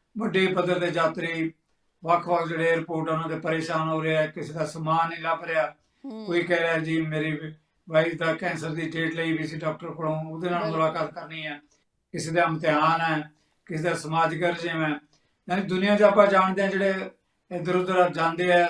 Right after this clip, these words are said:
Speaker 1: ਕੌਮਾਂਤਰੀ ਪੱਧਰ ਉੱਤੇ ਸਾਰਿਆਂ ਦੇ ਕੋਈ ਨਾ ਕੋਈ ਰੁਝੇਵੇਂ ਤਾਂ ਹੁੰਦੇ ਹੀ ਹੁੰਦੇ ਆ। ਪਰ ਲੱਗਦਾ ਐਡੀ ਵੱਡੀ ਪੱਧਰ ਤੇ ਜਿਹੜਾ ਨੁਕਸਾਨ ਪਿਆ, ਉਹ ਸਿੱਧੇ ਤੌਰ ਤੇ ਕਿਤੇ ਕੇਂਦਰ ਸਰਕਾਰ ਤੇ ਵੀ ਉਂਗਲ ਉੱਠਦੀ ਉੱਠਦੀ ਹੈ। ਜਿਹੜੇ ਵਿਰੋਧੀ ਧਿਰ ਦੇ ਆਗੂ ਆ ਪਾਰਲੀਮੈਂਟ 'ਚ, ਰਾਹੁਲ ਗਾਂਧੀ,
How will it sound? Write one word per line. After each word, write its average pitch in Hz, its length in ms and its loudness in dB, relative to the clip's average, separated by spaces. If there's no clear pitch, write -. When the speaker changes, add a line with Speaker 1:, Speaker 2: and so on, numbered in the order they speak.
Speaker 1:
ਕੌਮਾਂਤਰੀ 170 400 -2
ਪੱਧਰ 175 280 0
ਉੱਤੇ 175 240 -4
ਸਾਰਿਆਂ 175 320 -2
ਦੇ 180 100 -2
ਕੋਈ 180 200 -2
ਨਾ 170 80 -6
ਕੋਈ 180 160 -4
ਰੁਝੇਵੇਂ 165 340 -4
ਤਾਂ 170 140 -2
ਹੁੰਦੇ 175 220 -4
ਹੀ 180 100 0
ਹੁੰਦੇ 165 260 -6
ਆ। 156 160 -4
ਪਰ 175 120 -2
ਲੱਗਦਾ 180 340 6
ਐਡੀ 208 280 8
ਵੱਡੀ 185 260 4
ਪੱਧਰ 190 200 0
ਤੇ 196 80 -2
ਜਿਹੜਾ 190 300 0
ਨੁਕਸਾਨ 170 460 0
ਪਿਆ, 170 240 2
ਉਹ 196 120 -2
ਸਿੱਧੇ 190 260 4
ਤੌਰ 196 300 4
ਤੇ 208 160 2
ਕਿਤੇ 196 240 -4
ਕੇਂਦਰ 180 380 -4
ਸਰਕਾਰ 175 400 0
ਤੇ 175 140 -4
ਵੀ 180 280 0
ਉਂਗਲ 180 220 0
ਉੱਠਦੀ 175 320 0
ਉੱਠਦੀ 160 320 0
ਹੈ। 151 60 0
ਜਿਹੜੇ 165 180 -4
ਵਿਰੋਧੀ 175 380 -4
ਧਿਰ 180 180 -2
ਦੇ 165 100 -2
ਆਗੂ 160 320 2
ਆ 185 100 6
ਪਾਰਲੀਮੈਂਟ 170 420 4
'ਚ, 160 100 -12
ਰਾਹੁਲ 165 280 -8
ਗਾਂਧੀ, 160 300 -6